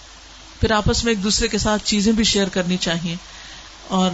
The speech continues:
ایک دوسرے کے مال کی عزت کی حفاظت کرنی چاہیے، ایک دوسرے کے ساتھ نیکی کے کاموں میں تعاون کرنا چاہیے، بدگمانی سے بچنا چاہیے، غیبت سے بچنا چاہیے، دوسروں میں عیب تلاش نہیں کرنے چاہیے اور ان عیبوں کو دوسروں کے ساتھ ڈسکس نہیں کرنا چاہیے۔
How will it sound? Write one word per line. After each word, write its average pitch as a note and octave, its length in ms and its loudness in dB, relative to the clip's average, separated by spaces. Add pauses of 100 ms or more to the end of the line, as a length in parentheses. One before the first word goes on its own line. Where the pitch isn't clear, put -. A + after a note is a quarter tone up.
(120)
ایک F#3+ 180 -2
دوسرے A3 280 2
کے A3+ 120 -2
مال G#3 340 2
کی G3+ 260 -4
عزت - 340 0
کی A3+ 140 -2
حفاظت G3+ 480 0
کرنی F#3+ 220 0
چاہیے، E3+ 360 -2 (480)
ایک G3 220 -2
دوسرے A3+ 300 2
کے A#3+ 100 -2
ساتھ B3 380 -2
نیکی G#3+ 260 2
کے B3 120 -4
کاموں G#3 340 2
میں A3+ 160 2
تعاون G3+ 360 2
کرنا F#3 280 -2
چاہیے، E3 360 -6 (440)
بدگمانی G#3 640 2
سے A#3+ 140 2
بچنا F#3 360 -2
چاہیے، E3+ 340 -8 (400)
غیبت B3 440 2
سے C#4+ 120 2
بچنا G3 360 0
چاہیے، E3+ 400 -4 (380)
دوسروں B3 400 2
میں C4 200 -2
عیب G3+ 320 2
تلاش F3+ 400 0
نہیں F#3 100 0
کرنے F3 280 -4
چاہیے F3 300 -4
اور F#3+ 100 -2
ان F3+ 160 -2
عیبوں F3 320 2
کو F#3+ 120 0
دوسروں F3 340 0
کے F#3 100 -4
ساتھ E3+ 260 0
ڈسکس F3+ 420 -2
نہیں F3 160 0
کرنا D#3+ 220 -4
چاہیے۔ D#3 380 -8